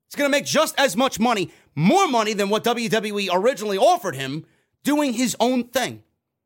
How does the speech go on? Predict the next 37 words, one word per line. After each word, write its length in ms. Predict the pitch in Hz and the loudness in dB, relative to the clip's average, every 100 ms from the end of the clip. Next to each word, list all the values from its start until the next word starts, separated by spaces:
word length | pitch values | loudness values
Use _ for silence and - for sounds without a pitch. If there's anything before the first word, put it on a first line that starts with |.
| _ _ _ _ _ - | _ _ _ _ _ -4
Look 180 | 302 285 | -2 -2
at 80 | |
what 120 | 269 233 | -2 0
Matt 240 | 240 233 | 0 0
Cardona 460 | 226 220 240 247 156 | -2 0 0 0 -2
did. 160 | 139 | -2
He's 160 | 156 135 | -4 -4
bigger 320 | 110 285 277 | -2 0 0
than 120 | 247 | -2
he's 200 | 247 175 | -4 -4
ever 220 | 247 277 240 | -2 -2 0
been 180 | 240 | -2
in 80 | 247 | -2
his 140 | 233 202 | -4 -4
entire 420 | 208 - 240 254 | -4 -2 0 -2
career. 400 | 240 226 269 226 | -4 -4 -2 0
Look 200 | 254 277 | -2 0
at 60 | |
what 120 | 302 - | -2 0
Cody 240 | 269 302 | 0 0
Rhodes 340 | 262 349 349 | 2 2 2
did 160 | 165 196 | 0 -2
when 120 | 180 | -2
he 40 | 170 | -2
left 240 | 170 - | -2 0
W 240 | 180 160 | -4 -2
W 280 | 151 151 143 | -2 -2 -4
E. 40 | 160 | -6
He 60 | |
was 160 | 214 170 | -4 -2
bigger 240 | 311 294 | -2 0
than 140 | 262 262 | 0 0
any 160 | 370 | -4
point 340 | - - 302 330 | -4 -2 -2 0
in 80 | 285 | -2
his 180 | 269 | -2
career. 640 | - 294 262 285 277 170 | -2 -4 -6 -6 -4 -4